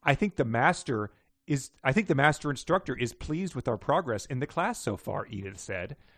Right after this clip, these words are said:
And Edith just might not have been paying attention because this is what the master instructor said, who she thought was pleased. "I have watched all of your progress up until this point, and I have to say I'm extremely disappointed. I can't believe what I've seen today.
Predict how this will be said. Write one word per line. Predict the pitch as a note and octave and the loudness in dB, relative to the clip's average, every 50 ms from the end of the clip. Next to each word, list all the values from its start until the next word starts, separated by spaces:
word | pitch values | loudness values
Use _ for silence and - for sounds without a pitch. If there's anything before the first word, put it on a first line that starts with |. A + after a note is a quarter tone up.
| _ _ _ _ _ _ _ _ - _ - | _ _ _ _ _ _ _ _ -20 _ -8
And | - C3 B2 - | -6 -4 -4 -4
Edith | - G3 A3+ G3+ D#3+ C3 B2 - - - - - _ _ _ _ _ _ | -4 0 2 4 6 4 4 2 -4 -20 -20 -20 _ _ _ _ _ _
just | - E4 - | -4 -4 0
might | G#3+ A3 A#3 G3 | 2 4 4 6
not | G3+ F#3+ E3+ | 6 6 4
have | D3 | 4
been | D3+ B2 | 2 2
paying | C3+ C3 C3 B2+ A#2 | 2 2 2 2 2
attention | A#2+ - B2 A2 - G#2 F#2 | 2 2 0 0 0 -4 -6
because | - B2+ A#2 G2+ | -4 -4 -2 0
this | D3 D3+ D#3 | 0 -2 0
is | D#3 C3 | 0 0
what | C3 - | 0 2
the | - B2 | 2 2
master | A#2 A#2 A#2 A2 - - A#2+ | 2 2 2 0 0 -2 -4
instructor | G#2 F#2+ - B2 A2+ - - A2 | -4 -4 -2 -4 -4 -4 -4 -8
said, | F#2+ - - F#2 F2 E2+ F2+ G2+ - | -8 -6 -6 -6 -6 -8 -10 -10 -4
who | - A2+ | -4 -4
she | G#2 - C3 A2+ | -2 -2 -2 -2
thought | G2+ G#2 G#2 G#2 | -2 -2 -2 -4
was | G2+ F2+ | -6 -8
pleased. | - - A2 G2 F2+ F2 E2+ - - - _ _ _ _ _ _ _ _ _ _ | -8 -8 -8 -8 -8 -8 -10 -12 -16 -20 _ _ _ _ _ _ _ _ _ _
"I | - E3 D3 | 8 10 10
have | D3+ C#3+ B2 | 10 10 8
watched | C3+ C#3+ E3 E3+ - - | 8 8 8 8 8 4
all | E3 E3 D3 | 2 2 4
of | D3+ | 4
your | C#3+ C#3 C3 | 4 2 2
progress | - - D3+ D#3+ D#3 C3+ F3 D3 - | 6 8 8 8 10 10 10 8 8
up | F3+ D#3+ B2+ | 6 2 2
until | E3 D3+ - D3+ C#3+ | 2 2 4 4 4
this | C#3 C#3 - | 4 2 0
point, | - - C#3+ C#3+ D#3+ E3+ | 0 2 2 2 2 2
and | - C3 | 0 0
I | B2+ | 0
have | A2+ A#2 B2+ - | 2 2 2 0
to | - B2 | 0 0
say | - - C3 C3 | 2 4 4 4
I'm | - - B2+ A#2+ | 4 2 2 0
extremely | A#2+ A#2 - - - - C#3 C3 C3 C3+ C3+ B2 | 0 -2 -4 -6 -4 -2 -2 0 2 2 2 2
disappointed. | A#2+ A#2+ - - B2+ - A#2+ A#2+ A#2+ A#2 D3 D3+ D3 | 2 0 0 0 -2 -2 0 0 0 2 2 0 2
I | - - G#2+ | 0 -2 -2
can't | - - B2 A#2+ - | 0 0 0 0 0
believe | C3 A2 A2 A#2 B2 A#2 | 0 0 0 0 -2 -2
what | B2 A2+ A2 | -2 -4 -4
I've | G#2 G2+ - | -4 -6 -6
seen | - B2 A#2+ B2+ B2+ | -6 -4 -4 -2 -2
today. | - C#3 C3 C3 C3 C3+ D3+ E3 | 0 0 2 2 4 2 2 0